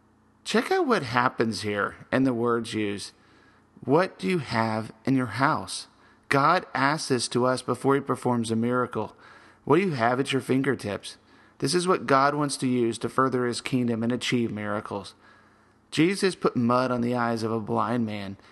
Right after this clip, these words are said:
Peter didn't have silver or gold, but he did have faith.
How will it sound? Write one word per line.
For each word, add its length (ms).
Peter 180
didn't 220
have 160
silver 400
or 40
gold, 440
but 100
he 80
did 180
have 200
faith. 420